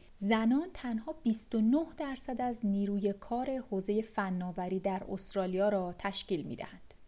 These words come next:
نسبت کارکنان زن در فناوری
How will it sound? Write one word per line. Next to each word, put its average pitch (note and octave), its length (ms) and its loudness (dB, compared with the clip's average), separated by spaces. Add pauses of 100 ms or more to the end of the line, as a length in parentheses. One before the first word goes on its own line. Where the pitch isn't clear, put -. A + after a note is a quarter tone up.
(360)
نسبت A3 460 0
کارکنان G#3+ 760 2
زن A3+ 420 0
در A3+ 180 4
فناوری G3 920 0